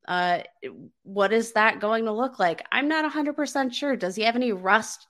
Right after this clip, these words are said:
to shake off? 'Cause he didn't get to see any of that preseason action. Now, two of his three career starts against the Steelers, getting into the matchup, were wins.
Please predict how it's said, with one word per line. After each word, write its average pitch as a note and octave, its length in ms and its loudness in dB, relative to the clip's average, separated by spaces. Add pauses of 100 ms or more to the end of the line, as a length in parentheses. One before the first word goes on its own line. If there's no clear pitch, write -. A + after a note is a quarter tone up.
to G3+ 120 -8
shake F#3 320 -2
off? G3 380 2
'Cause F#3+ 260 -2 (520)
he A#3+ 140 0
didn't G#3 260 0
get F#3+ 240 0
to F#3+ 100 -6
see F#3+ 200 -6
any F3 200 -4
of E3+ 60 -4
that E3+ 200 -6
preseason E3+ 560 -10
action. E3+ 460 -6
Now, F3+ 280 -2 (680)
two D4+ 260 -2
of F4+ 80 -2
his D4+ 220 -2
three A#3 460 -4
career G#3+ 420 -2
starts F3+ 480 0
against F3+ 320 -2
the G3 80 -12
Steelers, E3+ 560 -6
getting F#3+ 240 2
into A#3 140 0
the A3 60 -2
matchup, F3+ 520 -2 (100)
were F#3+ 420 0
wins. F3 600 -4